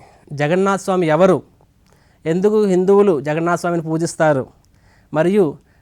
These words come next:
జగన్నాథ స్వామి యొక్క రూపము ప్రత్యేకంగా ఎందుకుంటుంది? దాని వెనకాల చరిత్ర ఏమిటి అనేది మనము ఈ వారం రోజుల పాటు శ్రీ జగన్నాథ, ఆ, లీలామృతం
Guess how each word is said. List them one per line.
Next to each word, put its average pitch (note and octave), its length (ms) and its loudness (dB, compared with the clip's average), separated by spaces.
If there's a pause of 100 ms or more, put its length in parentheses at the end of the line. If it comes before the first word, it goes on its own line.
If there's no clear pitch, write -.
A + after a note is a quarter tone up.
(120)
జగన్నాథ G3 420 0
స్వామి F#3+ 320 -2
యొక్క F#3 240 -2
రూపము F3 720 2 (720)
ప్రత్యేకంగా G3 520 0
ఎందుకుంటుంది? F3 840 -2
దాని D#3+ 300 -2
వెనకాల D#3+ 320 -4 (140)
చరిత్ర E3+ 260 -4
ఏమిటి E3 400 -4 (360)
అనేది F3+ 320 0
మనము F3+ 460 -2 (340)
ఈ D#3+ 80 -4
వారం D#3 360 2
రోజుల F3+ 160 0
పాటు E3 380 -2
శ్రీ E3+ 220 -6
జగన్నాథ, E3 600 -4 (680)
ఆ, D3+ 220 -6
లీలామృతం E3+ 840 -2